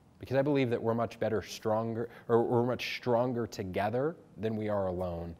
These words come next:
uh, and that God has created us for community. Uh, and so today,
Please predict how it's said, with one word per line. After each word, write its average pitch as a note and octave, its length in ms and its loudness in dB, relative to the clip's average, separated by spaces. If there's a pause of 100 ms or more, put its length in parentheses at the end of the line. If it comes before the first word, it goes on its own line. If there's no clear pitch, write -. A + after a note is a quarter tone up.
(340)
uh, G2 300 0
and G#2 100 -4
that F#2 120 -4
God A2+ 240 -2
has A2+ 160 -4
created G2 400 -4
us G2 280 -6
for - 180 -10
community. F2 760 -8 (360)
Uh, F#2 320 -4
and G2+ 100 -8
so A#2 100 -8
today, A2 360 0